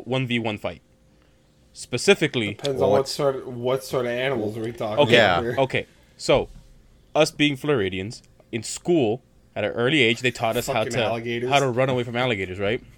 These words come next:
Speaker 1: And
Speaker 2: <laughs>
Speaker 3: Yo, the Florida
Speaker 2: I knew it.
Speaker 3: puppies.
Speaker 1: There you
Speaker 2: I
Speaker 1: go.
Speaker 2: knew it was gonna be alligators.
Speaker 1: Right.
Speaker 2: <laughs>
Speaker 1: So, oh, because, you know, being Floridians, we, we know this. So, if you were in an arena, one v one,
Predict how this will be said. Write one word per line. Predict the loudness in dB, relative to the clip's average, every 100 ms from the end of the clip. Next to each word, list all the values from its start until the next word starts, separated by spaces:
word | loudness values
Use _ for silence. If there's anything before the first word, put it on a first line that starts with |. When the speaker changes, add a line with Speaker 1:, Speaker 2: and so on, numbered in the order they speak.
| -20 -6
Speaker 1:
And | 2 2 2 -2 -6 -10
Speaker 2:
<laughs> | -10 -6
Speaker 3:
Yo, | 4 6 6
the | 4
Florida | 10 10 10
Speaker 2:
I |
knew | 8
it. |
Speaker 3:
puppies. | 8 4 0
Speaker 1:
There | 0
you | 6
Speaker 2:
I | 8
Speaker 1:
go. | 8
Speaker 2:
knew | 8 6
it |
was | 6
gonna | 2 4
be | 8
alligators. | 10 10 10 8 8 4 4
Speaker 1:
Right. | 8 8 8 2 -6
Speaker 2:
<laughs> | -6
Speaker 1:
So, | 0 6 8 8 4 -2 0
oh, | 2 2
because, | 2 0 0 -2
you | -2
know, | 0 -2 -6 -8
being | -2 -2
Floridians, | -2 -2 2 2 2 -4 -6
we, | -2 0
we | 0
know | 2 2 0
this. | -8 -14
So, | -2 2 2 2
if | 0
you | 2
were | 2 2 4
in | 4 4
an | -2
arena, | 0 0 -2 -6 _ _ -6
one | -2 0
v | 2
one, | 2 0 -4